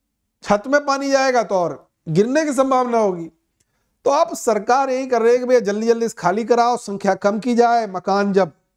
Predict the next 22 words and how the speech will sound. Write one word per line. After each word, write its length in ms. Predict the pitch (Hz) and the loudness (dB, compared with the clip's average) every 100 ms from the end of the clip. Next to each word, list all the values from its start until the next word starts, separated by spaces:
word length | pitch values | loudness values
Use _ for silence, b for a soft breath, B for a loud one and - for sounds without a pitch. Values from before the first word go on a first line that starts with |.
| _ _ | _ _
कम 140 | 196 214 | -2 0
होंगे 340 | 214 220 247 | 0 2 2
तो 1080 | 165 - _ _ _ _ _ _ _ _ 262 | 0 -10 _ _ _ _ _ _ _ _ 0
वहां 240 | 254 226 226 | 2 2 0
पर 180 | 226 220 | -2 -4
कुछ 240 | 208 185 | -4 -4
ना 80 | 180 | -4
कुछ 260 | 175 285 - - _ _ _ _ - | -4 -8 -12 -18 _ _ _ _ -2
व्यवस्था 360 | 160 151 - | -2 -2 -6
की 180 | 156 196 | -4 -2
जाएगी। 240 | 208 226 240 | -2 -2 -4
सरकार 460 | 202 185 214 240 | -2 0 0 0
भी 120 | 262 | -4
अपनी 220 | 247 247 240 | -8 -10 -8
तरफ 220 | 214 208 | -6 -4
से 140 | 220 | -2
मेहनत 340 | 202 165 175 - | -2 -2 -4 -2
कर 140 | 185 | -2
रही 240 | 190 196 | 0 -2
है, 200 | 190 170 - _ _ _ _ _ _ _ _ _ _ _ - | -2 -6 -10 _ _ _ _ _ _ _ _ _ _ _ -2
लेकिन 360 | 165 202 233 | -2 -2 0
जो 160 | 185 | 0